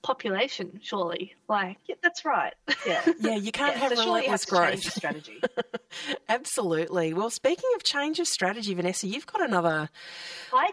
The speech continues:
Speaker 3: little,
Speaker 2: do.
Speaker 3: little new
Speaker 2: There's a bit
Speaker 3: snippet
Speaker 2: of
Speaker 3: for us.
Speaker 2: Schadenfreude in this article. Um, many people who spend a bit of time on social media would have been inundated with advertisements by a new grocery delivery startup with, um,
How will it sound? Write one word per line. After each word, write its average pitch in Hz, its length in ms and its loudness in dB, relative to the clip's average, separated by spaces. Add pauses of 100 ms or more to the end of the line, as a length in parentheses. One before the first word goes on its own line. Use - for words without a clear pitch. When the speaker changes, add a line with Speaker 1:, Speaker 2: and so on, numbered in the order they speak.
Speaker 3:
little, 214 160 -2
Speaker 2:
do. 185 440 2
Speaker 3:
little 175 160 2
new 180 200 4
Speaker 2:
There's - 140 0
a - 20 0
bit 190 100 2
Speaker 3:
snippet 165 80 0
Speaker 2:
of - 60 -10
Speaker 3:
for 190 160 2
us. 294 360 0
Speaker 2:
Schadenfreude 190 380 0
in 175 100 -2
this 165 160 -4
article. 165 640 0
Um, 185 380 -2 (580)
many 233 360 0
people 208 300 -6
who 175 260 -6
spend 165 280 -4
a 160 40 -4
bit 160 120 0
of 156 80 -4
time 156 260 -6
on 151 100 -6
social 160 320 -2
media 156 280 -2
would 160 120 -2
have 156 80 -2
been 160 160 0
inundated 156 600 -2
with 156 140 -2
advertisements 156 640 -4
by 151 380 0 (200)
a 185 80 4
new 175 320 6
grocery 165 460 0
delivery 151 460 -2
startup 147 520 0 (500)
with, 160 240 -2
um, 147 360 0